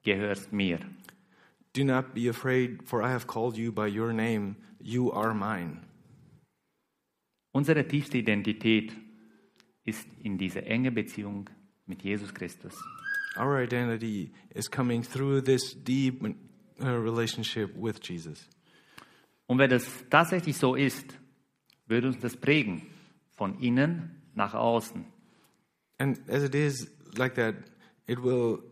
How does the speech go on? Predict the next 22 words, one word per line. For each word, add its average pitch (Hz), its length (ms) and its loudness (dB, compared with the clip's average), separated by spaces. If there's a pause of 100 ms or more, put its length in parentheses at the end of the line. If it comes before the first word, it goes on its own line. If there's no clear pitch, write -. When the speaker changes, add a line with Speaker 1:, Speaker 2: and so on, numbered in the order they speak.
(220)
Speaker 2:
um, 98 320 -6 (200)
shape 151 360 2
us 98 180 -4
and 113 100 -2
mold 113 220 0
us, 104 340 -4 (320)
um, 107 300 -4
from 139 220 0
the 131 60 4
inside 110 440 -2
out. 80 260 -6 (600)
Speaker 1:
Wir 101 140 -2
werden 170 720 2 (520)
ihm 127 160 2
immer 170 240 2
ähnlicher. 123 640 2 (1040)
Wer 120 140 6
Christus 143 680 -2
in 127 180 2
uns 175 280 0
ist, 160 340 -2 (1500)
dann 156 520 0